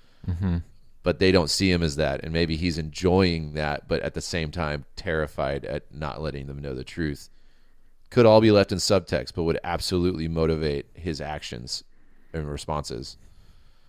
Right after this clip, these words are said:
Speaker 2: Um, and then a root could also mean, like,
Speaker 1: Mm-hmm.
Speaker 2: maybe that's either how they're seeing him or how he sees them or how
Speaker 1: Mm-hmm.
Speaker 2: he fears they see him.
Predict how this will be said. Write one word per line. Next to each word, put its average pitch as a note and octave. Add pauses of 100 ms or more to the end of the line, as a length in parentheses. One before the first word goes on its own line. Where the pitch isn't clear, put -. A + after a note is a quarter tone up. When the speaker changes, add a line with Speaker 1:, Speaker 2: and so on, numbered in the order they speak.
(320)
Speaker 2:
Um, D#2+ (680)
and F#2
then F#2
a E2+
root G#2 (800)
could G2
also F#2+
mean, F2+
like, D#2+ (180)
Speaker 1:
Mm-hmm. D#2 (540)
Speaker 2:
maybe G2
that's G2 (160)
either G#2
how F#2
they're F#2
seeing A2
him G2+
or F#2
how F2+
he G#2
sees F2
them G2+ (400)
or F#2+
how G2
Speaker 1:
Mm-hmm. D#2+
Speaker 2:
he G2
fears A2
they D2+
see D#2
him. A#1